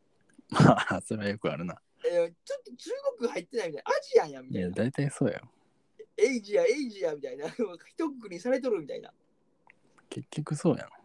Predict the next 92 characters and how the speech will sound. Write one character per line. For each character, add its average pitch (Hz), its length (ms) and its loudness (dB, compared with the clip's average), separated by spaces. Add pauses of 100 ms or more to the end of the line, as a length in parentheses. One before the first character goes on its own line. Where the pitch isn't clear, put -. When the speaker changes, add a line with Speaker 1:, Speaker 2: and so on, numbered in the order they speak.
(120)
Speaker 1:
ブ 110 120 -4
レ 113 140 2
ー - 20 0
ド 120 120 2
ラ 113 80 2
ン 107 60 2
ナ 82 100 -2
ー - 20 -4
と - 100 -6
か - 80 -6
で - 80 -10
も - 80 -12
そ - 140 -12
う - 20 -12
や - 40 -18
け - 60 -20
ど。 - 100 -20 (120)
日 113 100 -2
本 135 180 6
Speaker 2:
そ 120 120 6
う 143 40 0
そ 143 100 -2
う 139 40 -6
そ 139 80 -4
う。 - 60 -10
Speaker 1:
出 117 140 2
て 135 80 4
く 120 100 2
る 95 100 -2
の 90 260 -8
大 101 160 -4
体 127 160 -6
中 123 320 -4
国 - 160 -16
や - 40 -12
し - 80 -18
な、 - 100 -18
あ - 60 -20
れ。 139 80 -18 (120)
Speaker 2:
そ - 260 -4
う 135 60 -14
そ 135 80 -16
う、 123 100 -14
全 170 220 -6
然 175 140 -6
中 156 120 0
国 131 100 0
や 127 60 -8
し。 - 100 -14
ま 139 120 2
あ、 120 40 4
お-、 127 200 4
舞 147 200 8
妓 160 80 6
さ 165 120 -2
ん 170 100 -2
お - 20 -6
る 165 80 -6
だ 147 100 2
け 165 100 -2
み 147 80 -2
た - 100 -2
い - 60 -10
な。 - 60 -20 (360)
Speaker 1:
う - 20 2
ん。 95 200 2 (640)
Speaker 2:
バ 165 140 -2
ッ 160 100 -6
チ 180 160 -12
リ 175 60 -4
舞 139 180 0
妓 147 80 -4
さ 156 80 -4
ん 147 80 -2
が 135 180 2
映 147 80 -2
っ 160 40 -4 (160)
と 170 100 -4
る 120 200 -4
だ - 160 -6
け 131 180 -4
で、 123 220 -4
日 127 120 -4
本 147 200 0
や 127 80 -4
な 120 240 -6
と - 140 -8
思 - 100 -10
う - 20 -12
感 147 280 -4
じ 139 100 -6
で 135 400 10